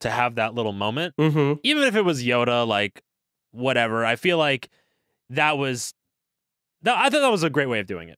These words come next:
Speaker 1: personally.
Speaker 2: All right. I,
Speaker 1: 'Cause it's
Speaker 2: I
Speaker 1: an important thing to show, like, this, like,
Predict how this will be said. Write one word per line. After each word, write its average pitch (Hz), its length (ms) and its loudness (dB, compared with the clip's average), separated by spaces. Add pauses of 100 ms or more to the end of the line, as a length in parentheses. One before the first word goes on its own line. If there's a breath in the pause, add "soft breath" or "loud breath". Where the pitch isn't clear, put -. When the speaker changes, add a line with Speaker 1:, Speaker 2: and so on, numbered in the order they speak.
Speaker 1:
personally. - 380 -10 (240)
Speaker 2:
All 277 120 2
right. 175 240 2 (300)
I, 220 120 2
Speaker 1:
'Cause 196 100 2
it's 220 120 4
Speaker 2:
I 226 40 2
Speaker 1:
an - 20 2
important 202 500 -2
thing 165 280 0
to 123 100 -6
show, 143 240 0
like, 120 220 -2
this, 110 240 -4
like, 101 280 -2